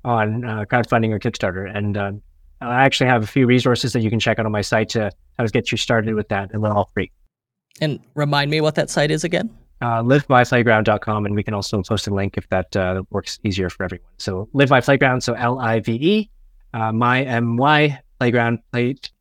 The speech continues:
Speaker 2: And I'll include that in the show notes. So tap or swipe up on the show art, uh, and that'll, you'll get to the show notes. Here's my plug.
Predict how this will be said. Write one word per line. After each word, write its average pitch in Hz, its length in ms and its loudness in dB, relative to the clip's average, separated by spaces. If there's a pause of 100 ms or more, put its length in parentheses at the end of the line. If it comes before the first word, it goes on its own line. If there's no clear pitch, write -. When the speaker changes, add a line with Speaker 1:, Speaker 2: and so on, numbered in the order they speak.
(180)
Speaker 2:
And 185 100 4
I'll 190 120 4
include 190 280 0
that 143 140 2
in 117 80 -4
the 135 80 -4
show 127 180 -2
notes. 123 260 -6
So 123 180 -6 (360)
tap - 300 -2
or 131 200 -6 (120)
swipe 240 360 -4
up 233 160 -4
on 156 120 -2
the 190 40 -6
show - 200 -2
art, - 180 -8 (500)
uh, 127 280 -6 (200)
and 135 80 -6
that'll, 127 360 -4
you'll 135 100 -4
get 127 140 -6
to - 80 -6
the 123 60 -2
show 127 180 0
notes. 123 260 -4 (680)
Here's 214 200 2
my 147 140 4
plug. - 340 -4